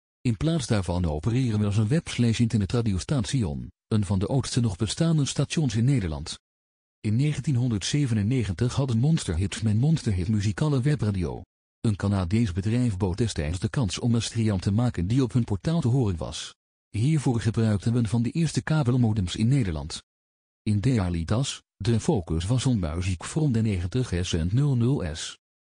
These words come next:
The first decade of Monster Hit Music successes saw some great changes in the world of pop music.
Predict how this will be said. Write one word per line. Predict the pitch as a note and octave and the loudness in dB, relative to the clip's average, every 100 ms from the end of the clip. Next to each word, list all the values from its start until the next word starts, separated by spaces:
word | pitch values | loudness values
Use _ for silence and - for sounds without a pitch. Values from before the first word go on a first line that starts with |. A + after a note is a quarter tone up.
| - | -2
The | A#2 A2 | 0 2
first | E3 D3+ F#2+ | 0 0 0
decade | A2 - E3 C3+ | -2 0 0 2
of | A2+ | 0
Monster | G2 A2 A2+ A2+ | 2 2 0 0
Hit | F2+ F#2 | 0 0
Music | F#2+ F#2 A2+ | 0 0 -2
successes | - B2+ - B2 - A#2 - | -2 -2 0 0 0 0 -2
saw | F2+ | -2
some | F2+ D3 C#3 A2 | 0 0 2 0
great | B2+ A2 F#2+ | 0 0 0
changes | - F3 B2 F2 G2+ | 0 0 2 0 0
in | A#2+ | 0
the | G#2 G2+ | 0 0
world | D3 D3+ | 0 0
of | A2+ | -2
pop | - A#2 F2 | -2 -2 0
music. | B2 G#2 F2 D#2 - | 0 0 -2 -8 -10